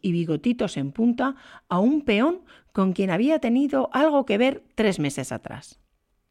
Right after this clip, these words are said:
Se encaminó al palo mayor, más rojo aún de rabia. El otro lo vio llegar, sin perder un instante su sonrisita.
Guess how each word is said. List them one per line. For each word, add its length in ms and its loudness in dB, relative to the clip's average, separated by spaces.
Se 140 -6
encaminó 400 2
al 100 2
palo 220 6
mayor, 440 0
más 260 2
rojo 300 4
aún 180 6
de 140 2
rabia. 460 -4
El 180 8
otro 200 4
lo 120 4
vio 160 -2
llegar, 440 0
sin 260 2
perder 300 4
un 200 2
instante 520 0
su 140 -4
sonrisita. 720 -4